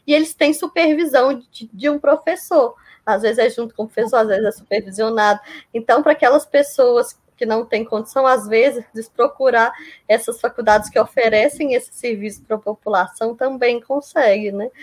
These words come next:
É, algumas vezes, quando, quando não consegue o atendimento pelo sus, também consegue nesses serviços. Tem muitos serviços que são filantrópicos também.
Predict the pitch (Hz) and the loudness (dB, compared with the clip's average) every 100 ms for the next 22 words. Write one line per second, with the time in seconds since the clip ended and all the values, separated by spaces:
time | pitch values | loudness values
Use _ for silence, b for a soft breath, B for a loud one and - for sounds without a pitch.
0 | B B _ _ - 196 185 180 175 175 | B B _ _ 0 4 6 6 4 2
1 | 196 196 196 - 180 185 - 190 - 185 | 0 -2 -2 -4 -4 -4 -6 -6 -4 -6
2 | 185 185 - 180 180 170 185 180 180 180 | -4 -8 -6 -6 -2 -2 0 0 -2 -6
3 | 180 170 170 _ 185 190 - - 214 - | -6 -8 -8 _ -6 -6 -10 -10 -10 -12
4 | - _ 233 233 214 240 - 247 - 190 | -20 _ -2 2 2 2 2 0 2 0
5 | 190 190 - - - 185 175 175 170 - | 0 -2 -4 -6 -6 -6 -6 -8 -8 -6
6 | 196 208 208 220 220 196 208 202 - - | -4 -2 -2 -4 -4 -2 -2 -4 -12 -18
7 | - - - 208 220 208 190 175 190 175 | -20 -12 -2 -2 0 0 0 0 2 2
8 | - _ - 196 202 190 185 | 2 _ -2 -2 2 0 0